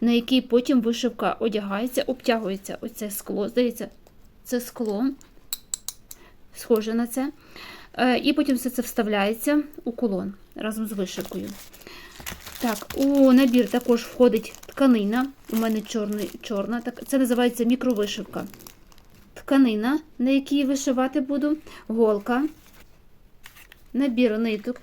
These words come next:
які потрібні для вишивання саме цього візерунку. І, по суті, все. А ще сама схема. Схема. У, ось тут намальована.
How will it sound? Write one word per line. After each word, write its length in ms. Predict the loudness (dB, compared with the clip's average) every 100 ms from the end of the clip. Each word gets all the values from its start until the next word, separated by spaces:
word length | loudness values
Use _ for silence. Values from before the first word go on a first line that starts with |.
| -6
які 220 | -2 -2
потрібні 480 | -2 -2 0 2 2
для 180 | 2 2
вишивання 560 | 0 0 0 0 0
саме 240 | 0 -2 0
цього 260 | 0 0
візерунку. 640 | 0 0 2 2 0 -4 -6 -10 -20 -20 -20 -20 -20 -6
І, 260 | 6 6 6
по 80 | 2
суті, 480 | -2 -4 -2 0 0
все. 360 | 0 -2 -2 0
А 160 | -4 -6
ще 260 | 4 4
сама 420 | 4 2 2 0
схема. 640 | -2 -6 -6 -4 -4 -4 -4 -8 -14 -10 -10 -12 -16 -16 -16 -20 -20 -8 -8 -8 -14 -16 -16 -20 -20 -20 -18 -12 -12 -12 -20 -20 -20 -20 -20 -14 -8
Схема. 640 | -6 -4 -4 0 4 4 4 -10 -18 -18 -18 -18 -4
У, 100 | 2 4 6 6 6 6 2 -2 -10 -20 -20 -20 -20 -20 -20 -20 -18 -18 -18 -16 -16 -16 -16 -12 -12 -6
ось 140 | -2 0 2
тут 120 | 0 -2 -10 -6
намальована. 640 | 2 4 6 4 4 4